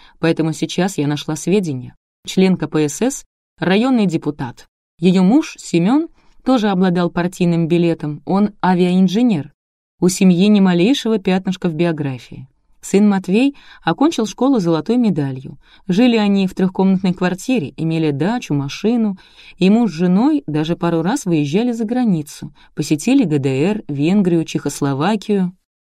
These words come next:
Болгарию. А вот с Анфисой другая история. Она намного младше Клавы и даже П Т У не окончила. Саша протяжно вздохнула. Во времена юности и молодости Анфисы интернета не было, что сильно усложняет поиски. Но мне повезло.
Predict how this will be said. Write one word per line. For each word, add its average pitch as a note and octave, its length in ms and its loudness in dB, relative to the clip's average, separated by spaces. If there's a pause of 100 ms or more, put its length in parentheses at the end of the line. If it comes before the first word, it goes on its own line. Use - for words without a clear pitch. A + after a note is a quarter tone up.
(180)
Болгарию. F3 720 0 (360)
А F3 80 -2
вот G3 140 2
с - 60 -6
Анфисой G#3 420 -2
другая G#3+ 380 0
история. C3+ 500 -6 (320)
Она F#3+ 460 2
намного G3+ 360 0
младше G3+ 380 0
Клавы G3 380 0
и - 120 -8
даже F3 300 -2
П F#3+ 120 -4
Т F#3+ 100 -2
У F#3+ 100 4
не A#3+ 140 2
окончила. F3 640 -4 (360)
Саша B3 380 -4
протяжно E3+ 500 -4
вздохнула. C#3 640 -8 (360)
Во F3 100 2
времена A3 340 4
юности G#3 480 0
и F#3 60 4
молодости F3+ 520 0
Анфисы D3+ 480 -2
интернета F#3 500 0
не A3+ 180 2
было, C#3 260 -6 (180)
что - 200 -2
сильно D#3+ 320 0
усложняет F3+ 560 0
поиски. D#3+ 500 -4 (380)
Но F3+ 120 2
мне A3+ 140 6
повезло. G#3+ 560 0